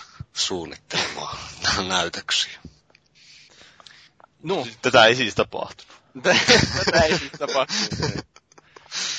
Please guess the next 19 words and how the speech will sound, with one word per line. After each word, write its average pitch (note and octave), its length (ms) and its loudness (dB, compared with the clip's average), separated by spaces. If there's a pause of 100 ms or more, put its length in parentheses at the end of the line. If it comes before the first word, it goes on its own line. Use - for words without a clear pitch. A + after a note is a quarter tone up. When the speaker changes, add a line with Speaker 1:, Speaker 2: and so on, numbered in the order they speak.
(400)
Speaker 2:
No D#3+ 80 -8
sit G3 180 -12
voitais D#3 240 -10
miettiä, D#3 360 -6
että B2 160 -12 (280)
kun B2+ 80 -6
näitä C3 240 -6
Zeldoja A#2+ 440 -4
on G#2 100 -2
noin G#2+ 200 -4
paljon A2 500 -2
ja G2+ 160 -2 (560)
aina C3 220 2
kun G3+ 140 -8
Zelda D3 360 0
ilmestyy, A#2 560 -4
niin G2 100 -6
se - 100 -6
on G2 280 -2